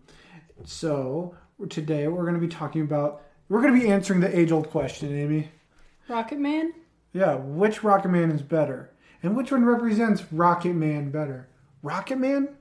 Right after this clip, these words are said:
Speaker 2: Or
Speaker 1: or
Speaker 2: Rocket
Speaker 1: Rocket
Speaker 2: Man?
Speaker 1: Man?
Speaker 2: <laughs> Uh, do you wanna pull up the I M D B? Do you want to do Fred Randall? Uh,
Speaker 1: I'll do Rocket Man.
Speaker 2: <laughs> Sick, dude.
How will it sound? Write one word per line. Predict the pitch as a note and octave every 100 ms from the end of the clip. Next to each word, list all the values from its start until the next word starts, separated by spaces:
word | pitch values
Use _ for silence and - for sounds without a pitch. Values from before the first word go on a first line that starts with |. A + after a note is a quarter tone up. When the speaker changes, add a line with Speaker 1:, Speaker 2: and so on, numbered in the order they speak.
| _ _ _ _ _
Speaker 2:
Or | C#3+ C3+
Speaker 1:
or |
Speaker 2:
Rocket | C#3+ D3+ D3+ D3+ D#3+
Speaker 1:
Rocket | -
Speaker 2:
Man? | B3+ B3+ B3+ C#4
Speaker 1:
Man? | D#4 -
Speaker 2:
<laughs> | - - - - - - C6+ - - - - - _ _ _ B3
Uh, | B3
do | B3
you | B3+
wanna | C#4+ D#4
pull | D#4 D4 C4+
up | B3 A3+ A3
the | A#3+
I | A#3
M | A3+ A3+
D | A3 A3+ A3+
B? | A#3+
Do | A3
you | B3
want | B3+ B3 B3 B3 -
to | A#3+
do | A3+ A3+ A3 A3 A3 G#3+ - _ _ _ -
Fred | A3+ A3
Randall? | A3 A3 A3+ A#3 A3+ A#3 B3+ _ _ _ _ _ _ -
Uh, | A#3+ A#3 A#3 A#3 A#3+ B3 - - _
Speaker 1:
I'll | F3
do | A#3 G#3
Rocket | D3 - D3+
Man. | D#3 F3 - _ _ _
Speaker 2:
<laughs> | - - A4+ - - - - - G#3+ - _ D#3+ -
Sick, | - - - A3 -
dude. | A#3 A3+ A#3